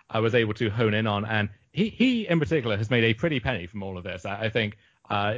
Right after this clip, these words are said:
we're, we're looking in the eight figures, uh, uh, over there. Um, but they, they basically realized that they could, uh, drive the, the price of GameStop stop up to the point, uh, where when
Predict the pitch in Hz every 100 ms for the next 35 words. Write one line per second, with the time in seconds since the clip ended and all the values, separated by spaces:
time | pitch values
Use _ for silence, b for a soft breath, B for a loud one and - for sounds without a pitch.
0 | 165 139 165 160 143 160 156 143 139 127
1 | 123 110 110 123 110 101 92 - - 101
2 | 101 95 90 b b - 104 104 110 104
3 | 110 113 92 B 123 110 107 107 147 170
4 | 165 151 208 220 180 147 127 123 110 107
5 | 117 117 113 123 117 107 - _ _ _
6 | _ 117 107 101 104 _ _ _ _ _
7 | _ _ - 135 185 202 170 156 139 156
8 | 123 - 139 123 - 117 107 - 127 123
9 | 117 123 113 - - 120 120 113 - -
10 | 240 208 - 160 110 98 b b b 120
11 | 110 110 - 117 113 107 101 - _ _
12 | _ _ _ _ _ _ - 120 143 147
13 | 143 139